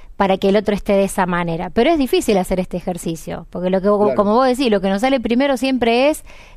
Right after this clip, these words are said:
Speaker 1: como criticar.
Speaker 2: Sí, o querer resolverle la vida
Speaker 1: Claro.
Speaker 2: al otro.
Speaker 1: Como si fuera
Speaker 2: Dos cosas,
Speaker 1: fácil.
Speaker 2: me parece.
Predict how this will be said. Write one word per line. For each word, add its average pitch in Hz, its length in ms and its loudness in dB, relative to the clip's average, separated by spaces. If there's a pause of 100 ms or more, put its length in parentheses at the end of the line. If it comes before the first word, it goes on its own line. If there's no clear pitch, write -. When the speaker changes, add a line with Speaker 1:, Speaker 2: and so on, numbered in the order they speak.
(100)
Speaker 1:
como 175 640 -2
criticar. 190 580 0 (1200)
Speaker 2:
Sí, 202 500 2 (260)
o 220 280 6
querer 180 260 2
resolverle 180 600 0
la 151 140 0
vida 190 80 -4
Speaker 1:
Claro. 196 280 2
Speaker 2:
al 202 80 0
otro. 208 400 -4 (340)
Speaker 1:
Como 165 160 -12
si - 60 -16
fuera - 180 0
Speaker 2:
Dos - 80 -4
cosas, 151 160 -2
Speaker 1:
fácil. 131 180 -12
Speaker 2:
me 117 60 -16
parece. 123 340 -10